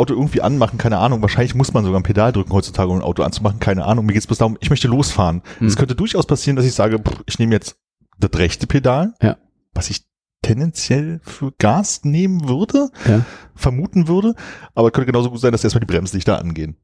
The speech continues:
Speaker 1: weil ich nicht weiß, welche ich benutzen muss.
Speaker 2: Was ja jetzt in der Parkplatzsituation nicht ganz so gefährlich ist.
Speaker 1: Wenn's nicht am Hang ist. Ah, ich würde jetzt zum Beispiel auch auf die Idee kommen, die Handbremse zu lösen, was ich jetzt <laughs> bis jetzt noch nicht in meinem Gedankenspiel drin hatte.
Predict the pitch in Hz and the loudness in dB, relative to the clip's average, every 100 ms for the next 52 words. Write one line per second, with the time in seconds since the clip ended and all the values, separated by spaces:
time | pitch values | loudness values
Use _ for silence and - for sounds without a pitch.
0 | _ - 90 101 95 92 98 87 87 - | _ 0 0 2 2 2 0 -2 -8 -10
1 | 95 85 87 113 117 110 123 107 113 113 | -12 -6 -4 2 2 2 0 2 0 0
2 | 120 110 107 98 104 107 101 104 - - | -2 0 0 0 -2 -2 -2 -4 -4 -6
3 | - - - 113 92 92 98 85 85 - | -4 -6 -6 -2 -2 -2 -4 -4 -6 -10
4 | - _ _ _ _ _ - 175 175 92 | -20 _ _ _ _ _ -2 2 2 0
5 | - _ _ - - _ - 107 98 131 | -4 _ _ -10 -10 _ -6 -4 0 0
6 | - 202 190 190 196 175 180 175 170 - | 0 0 2 2 2 2 0 0 2 2
7 | 160 - 208 - 175 202 147 131 104 165 | 4 4 4 2 0 -2 0 0 2 4
8 | 143 170 226 208 208 170 160 170 - 156 | 6 6 6 6 6 4 4 2 2 2
9 | - - 214 208 180 131 127 135 123 127 | 2 0 0 0 2 2 2 2 0 0
10 | 120 117 110 110 104 92 90 85 | -4 -2 0 0 0 -2 -6 -6